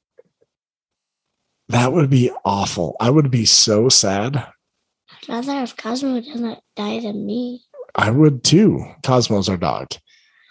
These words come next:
Speaker 1: Uh, we're
Speaker 2: Oh, but he's
Speaker 1: going
Speaker 2: cute.
Speaker 1: over value of life, and <laughs> I value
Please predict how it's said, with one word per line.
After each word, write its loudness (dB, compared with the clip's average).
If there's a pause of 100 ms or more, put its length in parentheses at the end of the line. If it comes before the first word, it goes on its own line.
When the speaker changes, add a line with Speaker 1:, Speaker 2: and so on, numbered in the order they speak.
Speaker 1:
Uh, -4
we're 0
Speaker 2:
Oh, 0
but 6
he's 2
Speaker 1:
going 6
Speaker 2:
cute. 4
Speaker 1:
over 4
value 4
of -2
life, 0
and -2
<laughs> 0
I 2
value 0